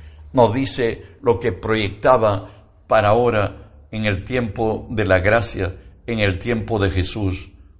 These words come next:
"Os daré", dice el Señor, "corazón nuevo, y pondré espíritu nuevo de entre vosotros, y quitaré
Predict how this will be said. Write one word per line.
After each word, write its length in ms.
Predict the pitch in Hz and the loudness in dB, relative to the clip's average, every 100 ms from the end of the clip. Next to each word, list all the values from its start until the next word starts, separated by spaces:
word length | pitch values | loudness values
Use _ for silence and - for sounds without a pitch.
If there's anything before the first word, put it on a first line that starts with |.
| - - | -20 -8
"Os 260 | - 113 98 | 0 2 4
daré", 300 | 101 110 120 | 2 2 -2
dice 320 | 104 95 - | -4 -6 -4
el 80 | 98 | -4
Señor, 580 | - 98 95 110 104 101 - - _ _ | -4 -4 -2 -2 -4 -10 -20 -20 _ _
"corazón 600 | - 110 95 90 123 107 | -2 2 4 2 -2 -2
nuevo, 420 | 104 110 98 92 87 - - _ _ - - | 0 0 0 -4 -8 -14 -20 _ _ -20 -8
y 120 | 113 | -8
pondré 840 | - 107 107 123 131 101 101 - - - _ _ | -2 0 2 2 2 -2 -10 -20 -20 -20 _ _
espíritu 640 | 113 101 - 143 139 143 131 | -4 -4 0 2 2 0 0
nuevo 380 | 143 139 107 | 2 2 0
de 100 | 104 | -2
entre 240 | 110 101 110 | -2 -4 -2
vosotros, 800 | 98 90 123 120 107 92 - - _ _ _ _ - | -2 0 0 -2 -4 -6 -8 -16 _ _ _ _ -8
y 140 | 107 | -6
quitaré 960 | - 117 - 98 120 120 120 - - | -4 -4 0 2 2 0 -6 -14 -20